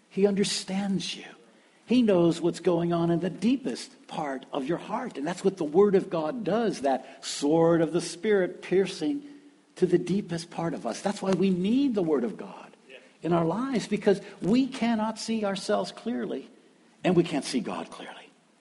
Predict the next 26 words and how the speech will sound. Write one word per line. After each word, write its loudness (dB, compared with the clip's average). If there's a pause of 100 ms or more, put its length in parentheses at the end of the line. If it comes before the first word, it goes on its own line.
(680)
And -2
so 0
that's -4
the 0
fourth -6
brief -10
point -8
this -14
morning, -8
that -10 (760)
as -6
we 2
encounter -2
God 0
through -8
his -4
Word, 0 (640)
we 4
encounter -2
something -2
of -2
God, -4 (360)
what 0
he's 0
really 0
like. -10